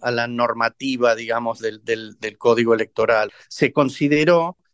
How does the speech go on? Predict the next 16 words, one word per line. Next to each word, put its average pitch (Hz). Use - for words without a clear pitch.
que 123
la 123
modificación 123
que 120
en 113
el 107
dos 107
mil 131
diecinueve 143
se -
había 127
hecho 139
por 117
decreto 135
para 110
permitir 110